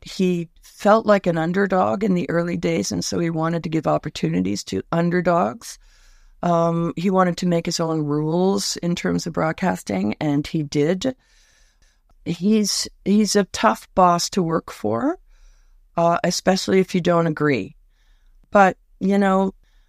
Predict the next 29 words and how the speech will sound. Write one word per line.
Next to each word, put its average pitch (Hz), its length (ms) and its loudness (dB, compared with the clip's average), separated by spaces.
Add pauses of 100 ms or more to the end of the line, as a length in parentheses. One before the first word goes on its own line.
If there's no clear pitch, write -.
(160)
you 180 140 -2
think 202 320 0
about 185 320 2
people 180 560 0
who 170 640 -2 (500)
are 208 300 6
like 92 380 -2
that, 175 680 -4
you 170 160 0
know, 156 320 2 (140)
like, 170 340 2 (640)
who 196 140 2
would 196 160 4 (300)
today, 208 300 2
Elon 208 580 4
Musk 175 460 0
or 151 160 -2
Steve 190 400 0
Jobs 160 480 0
or, 139 260 2
or 143 140 0
people 175 340 -2
who 165 120 0
are 156 80 2
very 165 260 0
singular 175 640 0
in 185 120 2
terms 151 360 0
of, 139 280 -2